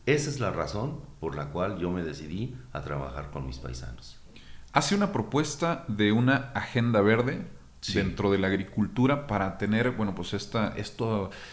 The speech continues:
Speaker 2: estos cimientos, vamos a decirle, ¿no? Los
Speaker 1: Correcto.
Speaker 2: cimientos, los
Speaker 1: Sí.
Speaker 2: cimientos que van a fortalecer, bueno, pues que sea un, una, una actividad productiva que dure cien, mil, dos mil años, ¿no?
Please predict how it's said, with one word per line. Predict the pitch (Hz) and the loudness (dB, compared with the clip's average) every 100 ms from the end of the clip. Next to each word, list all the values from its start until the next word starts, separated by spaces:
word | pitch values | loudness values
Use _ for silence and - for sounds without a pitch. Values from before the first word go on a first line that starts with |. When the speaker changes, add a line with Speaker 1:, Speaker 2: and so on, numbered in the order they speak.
| - | -8
Speaker 2:
estos | - - 127 | -8 -2 0
cimientos, | - 110 117 123 - 87 | 4 6 8 6 4 2
vamos | 101 107 | 2 2
a | 92 | -2
decirle, | - 104 92 82 | -2 -4 -2 -2
¿no? | 90 | 2
Los | 110 | 2
Speaker 1:
Correcto. | - 90 | 4 6
Speaker 2:
cimientos, | 113 123 127 - - | 6 4 2 0 0
los | 98 | 0
Speaker 1:
Sí. | - | 4
Speaker 2:
cimientos | 113 120 135 - | 6 6 4 2
que | |
van | 107 | 4
a | 123 | 4
fortalecer, | 123 107 98 87 120 | 2 0 0 0 2
bueno, | 120 107 | 4 2
pues | - - | -2 -6
que | - | -6
sea | - 101 | 2 4
un, | 120 131 120 - - - - | 4 4 0 -2 -12 -16 -8
una, | - 107 107 107 95 87 82 - | 0 4 6 6 4 2 0 0
una | 107 | -2
actividad | 107 107 98 98 98 | 0 -2 2 2 2
productiva | 113 98 85 107 117 165 - - - - | 2 0 2 2 4 2 -4 -14 -20 -8
que | 90 | -2
dure | 98 117 123 101 - - - - | 2 4 4 2 -2 -10 -20 -12
cien, | - 104 95 85 - - | -6 -2 -2 -4 -6 -6
mil, | 98 90 - - | -4 -4 -10 -16
dos | - 95 101 | -6 -6 -4
mil | 113 104 | -2 -4
años, | 78 73 - | -4 -10 -14
¿no? | 92 | -12